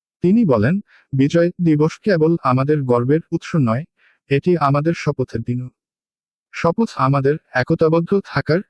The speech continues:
দেশের সার্বভৌমত্ব রক্ষার এবং মুক্তিযুদ্ধের চেতনা ধারণ করার।" তিনি বলেন,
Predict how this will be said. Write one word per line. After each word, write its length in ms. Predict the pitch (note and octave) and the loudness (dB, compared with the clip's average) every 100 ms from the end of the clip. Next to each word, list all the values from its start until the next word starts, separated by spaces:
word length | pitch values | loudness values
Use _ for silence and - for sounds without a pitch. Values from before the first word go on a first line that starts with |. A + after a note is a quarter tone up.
| _ - | _ -8
দেশের 260 | E3 D3 F3 | -2 0 0
সার্বভৌমত্ব 760 | - D#3+ D#3+ F3+ F#3+ F3+ - C#3 | 0 0 2 2 2 0 0 -2
রক্ষার 420 | A2+ B2+ - G#3+ A3+ - | 0 -2 0 -4 -4 -4
এবং 260 | C#3+ D#3 D3+ | 0 2 2
মুক্তিযুদ্ধের 640 | C3 C#3+ D3 C#3 B2+ D#3+ - | 2 2 0 0 -2 -6 -4
চেতনা 380 | - D3 E3 E3+ | -2 0 0 -2
ধারণ 320 | C3+ A2+ A#2 | 0 0 0
করার।" 280 | - - B2 - _ _ _ _ _ _ _ - | -2 -2 -4 -6 _ _ _ _ _ _ _ -2
তিনি 180 | F3 A#3 | 0 2
বলেন, 280 | E3 A2 C#3+ | 2 2 0